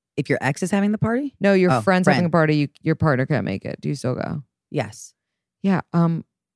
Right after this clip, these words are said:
Speaker 2: it's ninety-nine percent yes, yet every time one of my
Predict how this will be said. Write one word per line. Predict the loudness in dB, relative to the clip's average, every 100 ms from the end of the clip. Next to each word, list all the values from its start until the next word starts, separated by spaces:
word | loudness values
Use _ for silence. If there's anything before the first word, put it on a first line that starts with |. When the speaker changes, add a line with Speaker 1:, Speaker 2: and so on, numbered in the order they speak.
| -4
Speaker 2:
it's | -2 0
ninety-nine | 2 4 4 2 2
percent | 0 0 0
yes, | 0 0 0 -6 -20 _
yet | 0 2 0 _ -4
every | -4 -2 -2 -2
time | -4 -4 -2 -2 -2
one | -2
of | -2
my | 0 0 0